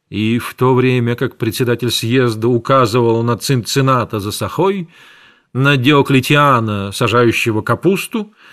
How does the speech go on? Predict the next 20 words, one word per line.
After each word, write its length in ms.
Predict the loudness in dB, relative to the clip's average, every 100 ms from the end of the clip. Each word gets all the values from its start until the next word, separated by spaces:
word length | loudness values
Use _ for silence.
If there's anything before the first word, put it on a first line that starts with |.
| -18 -6
и 120 | -2
на 140 | 0 0
китайских 720 | 0 2 4 2 2 -2 0
императоров, 920 | 0 2 2 2 0 -2 -4 -10 _ _
знаменующих 960 | -4 -2 0 2 2 2 0 0 -2 -2
новолетие 800 | 0 2 4 4 4 2 2 2
посевом, 680 | -2 -2 0 2 0 -2 -10 -20 _ _ _ _ _
вдохновенный 840 | -6 -2 0 2 2 2 0 -2 -2
собеседник 1040 | -2 -2 -2 -2 -2 -2 -4 -6 -8 -8
объяснял 640 | -6 -4 -4 -4 -2 0
молодой 400 | 0 -2 0 0
женщине, 720 | 0 0 -2 -4 -6 -8 -8 -12 -20 -20 _ _
что 260 | -12 -6 -6
причина 640 | -2 -2 -2 -2 0 0
этих 320 | -2 -4 -6
непреодолимых 880 | -6 -6 -4 -2 0 0 0 -2 -6
привязанностей — 1080 | -4 -2 0 -2 -4 -8 -10 -12 -16 -20 -20 _ _ _ _ _
наследие 640 | -6 -4 0 2 2 2 0
прежних 580 | 0 -2 -2 -2 -4
жизней, 760 | -4 -4 -4 -6 -10 -18 -20